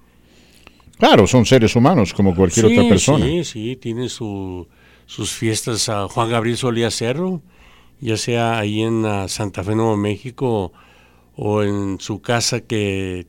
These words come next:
Speaker 2: tiene o tenía en, en El Paso, ahí rumbo a Country Club,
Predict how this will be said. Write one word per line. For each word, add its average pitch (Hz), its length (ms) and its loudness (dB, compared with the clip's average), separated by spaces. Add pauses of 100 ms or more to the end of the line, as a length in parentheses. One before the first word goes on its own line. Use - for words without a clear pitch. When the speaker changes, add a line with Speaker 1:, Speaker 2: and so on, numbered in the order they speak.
(100)
Speaker 2:
tiene 139 380 4
o 131 160 0
tenía 113 680 2 (520)
en, 101 760 -4 (640)
en 113 120 -6
El 98 140 -4
Paso, 135 540 2
ahí 117 400 0
rumbo 104 520 -4
a 98 280 -2
Country 139 320 -2
Club, 95 360 -4